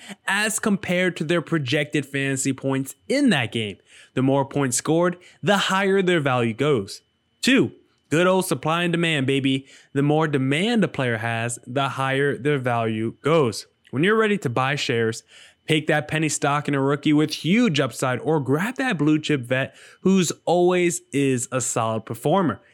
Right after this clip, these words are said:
Instantly buy and sell as many shares in as many players as you like,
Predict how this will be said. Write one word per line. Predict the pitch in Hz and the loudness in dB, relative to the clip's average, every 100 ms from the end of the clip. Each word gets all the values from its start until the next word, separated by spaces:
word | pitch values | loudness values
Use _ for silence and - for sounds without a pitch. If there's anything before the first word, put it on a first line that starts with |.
| _ - | _ 0
Instantly | 185 196 202 208 | 0 2 2 2
buy | 196 127 147 147 156 | 0 0 0 0 0
and | 151 151 | -2 -2
sell | - 135 127 - | 0 0 0 -2
as | 170 147 | -2 2
many | 175 185 | 0 0
shares | 202 - 135 131 131 | 0 0 0 0 -2
in | - 165 180 | -4 -2 0
as | 175 170 131 | 0 0 -2
many | 143 160 180 185 | -2 0 0 -2
players | - 131 123 117 | 0 0 0 -2
as | 135 131 | -4 -2
you | 147 | 0
like, | 156 120 113 - | 0 0 -2 -6